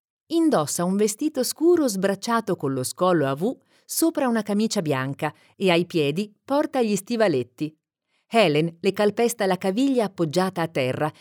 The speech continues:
e solleva l'altra gamba quasi fin sopra la propria testa, stringendo i denti. Sul pavimento della stanza c'è un baule aperto, dentro il quale è adagiata una bambola con gli occhi sbarrati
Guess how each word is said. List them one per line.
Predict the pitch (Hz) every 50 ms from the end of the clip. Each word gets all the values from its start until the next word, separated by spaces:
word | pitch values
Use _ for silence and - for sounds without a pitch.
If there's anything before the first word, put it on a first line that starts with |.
| - -
e | - -
solleva | 165 - - 165 156 160 185 214 214 175 147
l'altra | 147 156 165 165 165 170 170
gamba | 175 208 240 320 311 254 233 220 214 - _ _ _
quasi | - - 392 403 339 349
fin | 311 - 262 262
sopra | 233 - 349 359 - 330 269
la | 233 214
propria | - 247 247 - 240 226
testa, | 214 - 135 123 - - - - 165 160 -
stringendo | _ - - - 233 226 208 196 185 170 196 233 254 262 240 226 220
i | 220
denti. | 180 175 151 127 127 127 120 - 143 131 - _ _ _ _ _ _ _ _ _ _ _ _ _ _ _ _ _ _ _
Sul | _ - - 202 180
pavimento | - 165 156 156 156 156 170 185 190 175 160
della | 143 139 135 139 156
stanza | - - 233 240 294 339 320 - 285 277 - _
c'è | - - 254
un | 247 240
baule | 233 247 247 285 320 339 294 269
aperto, | 247 - - 156 156 156 156 - - 180 175 175 - _ _ _
dentro | _ 190 202 240 247 226 208 - 190
il | 175 175
quale | 175 - 165 151 143 143 165 185 - _
è | - 247
adagiata | 269 269 254 277 269 - 220 165 160 - 160
una | 160 175 185
bambola | 185 190 240 294 320 311 269 254 220 202 185 185
con | - - 170
gli | 160 151 151 190
occhi | 240 247 233 - 214
sbarrati | 180 147 156 156 170 160 165 165 196 240 311 320 - - 277 269